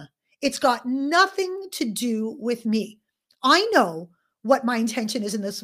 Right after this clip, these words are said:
world. I know what I'm trying to do. If they don't get it, meh, who cares? So my favorite, my favorite retort is, "Hey, you do you, boo,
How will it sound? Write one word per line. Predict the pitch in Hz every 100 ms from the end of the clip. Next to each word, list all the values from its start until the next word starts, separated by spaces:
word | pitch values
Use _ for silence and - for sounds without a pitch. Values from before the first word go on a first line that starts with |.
| 208
world. | 185 202 214 254 254
I | 339
know | 349 277
what | 226 226
I'm | 220
trying | 214 - 208 208
to | 208
do. | 175 208 311 480 - - -
If | 214
they | 285
don't | 415 381
get | 330 508
it, | 523 415 440
meh, | 494 480 -
who | 403
cares? | - 480 233 - - -
So | 381
my | 359 370
favorite, | 381 392 427 381 285
my | 330
favorite | 339 330 359
retort | 330 339 370 349 269
is, | 262 226 - _ _
"Hey, | - 392 285 208 220
you | 285 349
do | 359
you, | 320 349 269
boo, | 233 247 294